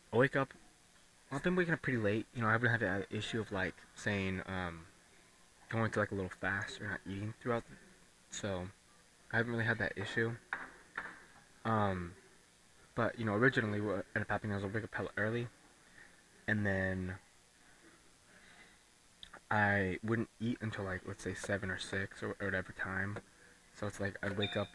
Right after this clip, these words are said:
around eight or something, let's say. I mean, no, let's say eleven.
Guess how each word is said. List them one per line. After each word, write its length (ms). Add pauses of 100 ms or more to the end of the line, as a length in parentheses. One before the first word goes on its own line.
around 360 (1700)
eight 180
or 80
something, 540 (160)
let's 160
say. 360
I 40
mean, 140
no, 280
let's 140
say 180
eleven. 440